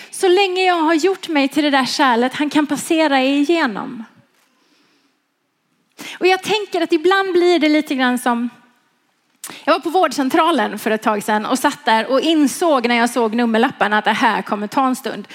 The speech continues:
Så jag halar upp min bibel och den är illrosa och står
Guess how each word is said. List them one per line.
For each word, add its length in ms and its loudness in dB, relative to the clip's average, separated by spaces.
Så 140 -4
jag 100 2
halar 380 2
upp 160 -4
min 240 2
bibel 460 2
och 180 -2
den 180 2
är 380 2
illrosa 880 2
och 180 0
står 440 0